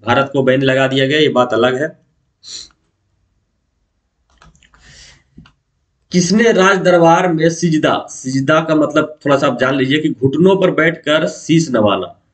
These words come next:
आप गाना सुने होंगे कि सिजदा करूं मैं तेरा, फिर पाबोस, पाबोस का मतलब होता है पांव को चूमना, की परिपाटी चलाई थी। मतलब किसने, दिल्ली सल्तनत के किस शासक ने अपने राजदार-, राज दरबार में सिजदा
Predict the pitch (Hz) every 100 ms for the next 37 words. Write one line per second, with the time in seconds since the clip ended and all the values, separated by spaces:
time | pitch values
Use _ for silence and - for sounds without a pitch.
0 | _ _ _ _ _ 113 120 120 123 143
1 | - - - 131 135 139 139 127 127 123
2 | 131 135 131 135 139 131 139 135 139 -
3 | _ _ - 190 180 175 160 160 147 113
4 | - 143 151 180 175 170 160 170 170 180
5 | 180 156 160 175 180 165 147 135 120 -
6 | - _ _ _ _ - 170 156 180 -
7 | _ _ _ _ - 151 170 151 143 175
8 | 170 127 120 123 123 104 - _ _ -
9 | 135 156 151 - 170 185 143 147 175 -
10 | _ _ - 127 151 151 151 139 156 151
11 | 151 - 180 - 139 - 156 147 135 143
12 | 139 139 131 131 131 135 135 - - 127
13 | 127 123 120 135 135 131 131 - 135 127
14 | 120 127 -